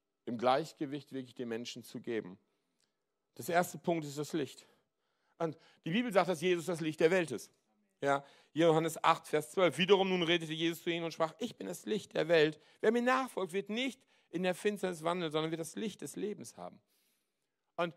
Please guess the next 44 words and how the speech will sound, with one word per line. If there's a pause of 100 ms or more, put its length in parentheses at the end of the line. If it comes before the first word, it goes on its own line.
(140)
das, (100)
das
Schöne
an
diesem
Vers
ist,
den
hast
du
vielleicht
schon
mal
gehört, (360)
aber
das
Schöne
an
diesem
Vers
ist, (160)
es
geht, (140)
ich
muss
das
gar
nicht
machen. (120)
Ich
muss
gar
nicht
die
Antwort
haben. (500)
Ich
muss
die
Menschen
nur
ans
Licht
führen.